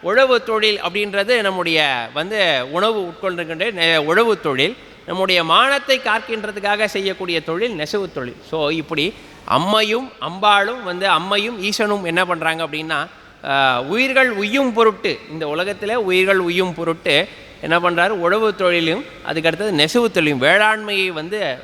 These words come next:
மாந்தர்களுக்கு கொடுத்த பதி இந்த அழகான காஞ்சியம்பதி. இந்த தலத்துல இவ்வளவு சிறப்புகள் வாய்ந்த இந்த அம்மை, இந்த தலத்துல நம்முடைய ஏகாம்பரநாதன் நித்தமும் ஆகமங்களை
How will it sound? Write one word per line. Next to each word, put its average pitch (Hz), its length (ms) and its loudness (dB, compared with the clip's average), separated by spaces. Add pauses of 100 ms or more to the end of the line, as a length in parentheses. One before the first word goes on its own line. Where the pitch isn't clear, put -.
மாந்தர்களுக்கு 170 600 -6
கொடுத்த 143 280 -8
பதி 139 280 -6
இந்த 127 500 -4 (120)
அழகான 147 640 0
காஞ்சியம்பதி. 135 580 -10 (360)
இந்த 180 240 0
தலத்துல 180 560 2
இவ்வளவு 190 520 4
சிறப்புகள் 196 540 2
வாய்ந்த 208 640 4
இந்த 165 180 0
அம்மை, 170 420 -4 (220)
இந்த 143 200 -8
தலத்துல 156 380 -4
நம்முடைய 139 460 0
ஏகாம்பரநாதன் 147 580 0
நித்தமும் 202 680 -4
ஆகமங்களை 151 920 0